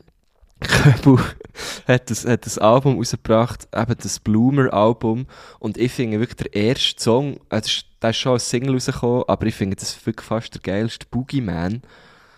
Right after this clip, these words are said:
Und es ist so geil. Es ist komplett anders als alles, was der, was der Kobe früher gemacht hat, aber es fängt irgendwie, es ist wirklich toll.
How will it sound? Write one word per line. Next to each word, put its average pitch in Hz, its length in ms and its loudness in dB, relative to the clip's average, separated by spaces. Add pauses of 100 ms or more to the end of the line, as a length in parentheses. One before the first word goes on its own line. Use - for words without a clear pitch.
(420)
Und 92 260 -6
es - 160 -8
ist - 360 -6
so 117 340 0
geil. 127 340 -2
Es - 140 -6
ist - 120 -10
komplett 147 500 -4
anders 135 320 -4
als - 180 -8
alles, 117 360 -2
was 110 80 -6
der, - 80 -16 (160)
was 104 220 -4
der 110 80 -8
Kobe 123 340 0
früher 117 260 -2
gemacht 135 580 -8
hat, 135 320 -8
aber 101 240 -4 (800)
es - 160 -6
fängt - 340 -4
irgendwie, 185 440 -2
es 90 140 -2
ist - 60 -6
wirklich - 300 -10 (100)
toll. 113 400 -2